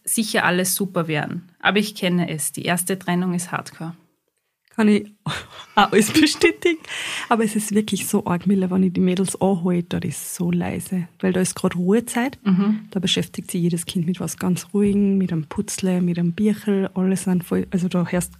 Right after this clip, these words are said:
Speaker 2: gar nichts. Da bin ich die Lauteste, wenn ich sag,
Speaker 1: Mhm.
Speaker 2: „Hallo, <laughs> die Livi ist abgeholt.“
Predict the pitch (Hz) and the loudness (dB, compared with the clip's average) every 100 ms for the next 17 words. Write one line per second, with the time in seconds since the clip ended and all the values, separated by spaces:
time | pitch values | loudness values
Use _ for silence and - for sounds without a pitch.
0 | _ 180 175 170 - - _ _ _ _ | _ 0 2 0 -4 -14 _ _ _ _
1 | - 180 190 208 175 160 180 - 170 170 | -2 2 6 6 4 2 0 -2 -2 -2
2 | 170 175 196 302 330 302 311 339 - - | -2 -6 -2 0 2 2 0 -4 -6 -8
3 | - - _ - - - - 262 269 302 | -14 -20 _ -16 -16 -18 -6 -2 0 0
4 | 311 302 269 - - 262 269 262 | 0 -2 -4 0 2 2 2 -2